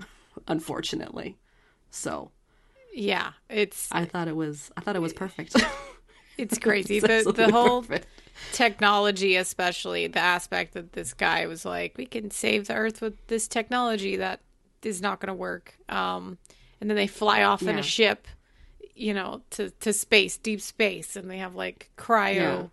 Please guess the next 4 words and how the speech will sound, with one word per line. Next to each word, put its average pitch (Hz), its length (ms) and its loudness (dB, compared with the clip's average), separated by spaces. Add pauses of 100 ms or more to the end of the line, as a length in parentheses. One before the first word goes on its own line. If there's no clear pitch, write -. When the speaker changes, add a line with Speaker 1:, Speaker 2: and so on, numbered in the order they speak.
(360)
Speaker 2:
chambers 196 720 2
and, 190 260 -14 (640)
um, - 480 2 (480)
Speaker 1:
Yeah. - 280 -4